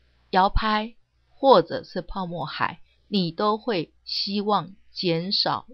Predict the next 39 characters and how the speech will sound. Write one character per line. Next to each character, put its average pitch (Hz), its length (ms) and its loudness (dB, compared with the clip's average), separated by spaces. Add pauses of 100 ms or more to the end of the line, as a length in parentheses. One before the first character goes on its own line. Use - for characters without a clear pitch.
入 190 240 -8
射 175 320 -2
光 165 340 -8
的 151 140 -12
亮 165 500 -8
度。 175 240 -4 (180)
你 226 120 -2
减 247 260 4
少 202 220 8
了 185 160 4
入 240 180 0
射 214 220 0
光 202 200 2
的 175 120 2
亮 180 280 0
度， 175 320 -4 (200)
你 170 180 -4
才 175 240 2
不 190 200 -8
会 214 200 -2
让 202 260 -2
这 190 120 -8
个 185 200 -4 (360)
白 165 260 4
茫 202 320 2
茫 180 240 0
的 175 160 2
泡 185 300 0
沫 175 240 -4
海 - 440 -10
太 185 220 -6
亮， 185 540 -4 (240)
有 151 100 -2
没 160 140 -2
有？ 156 240 -2 (240)
哈， 180 320 4 (320)
好， 139 260 6 (160)
所 226 240 4
以 247 300 2